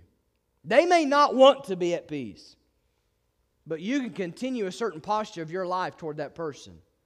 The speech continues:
to want peace and paint the atmosphere for peace. They may not ever give it, but you can live in peace toward them.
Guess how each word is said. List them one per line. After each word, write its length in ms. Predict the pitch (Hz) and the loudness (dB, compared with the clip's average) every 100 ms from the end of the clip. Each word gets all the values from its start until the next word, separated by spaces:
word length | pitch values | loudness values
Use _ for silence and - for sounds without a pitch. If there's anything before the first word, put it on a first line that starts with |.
| _ _ _ _ - | _ _ _ _ -14
to 120 | 151 | -6
want 320 | 175 202 147 | -2 -2 -4
peace 560 | 147 117 - - - _ _ _ _ _ _ _ _ - | -14 -14 -18 -20 -20 _ _ _ _ _ _ _ _ -10
and 240 | 170 147 | -10 -8
paint 340 | 202 202 - 160 | -8 -8 -8 -8
the 80 | |
atmosphere 580 | 156 190 175 160 - 139 | -4 -4 -6 -14 -12 -14
for 140 | - 127 | -14 -16
peace. 280 | 131 107 | -14 -12
They 160 | 165 233 | -4 -2
may 160 | 277 277 | -2 0
not 180 | 262 | 2
ever 200 | 254 220 | 2 0
give 240 | 190 240 175 | 0 0 -2
it, 260 | 127 - _ _ _ _ _ - | -6 -10 _ _ _ _ _ -10
but 120 | 156 | -8
you 220 | 180 277 | -2 -2
can 400 | 277 226 196 190 | -2 -4 -4 0
live 480 | 226 302 202 120 - - _ _ _ _ _ | 2 4 2 0 -10 -20 _ _ _ _ _
in 180 | 214 185 | -4 -4
peace 300 | 214 185 - | -6 -10 -10
toward 280 | - 156 117 | -10 -10 -10
them. 200 | 110 | -16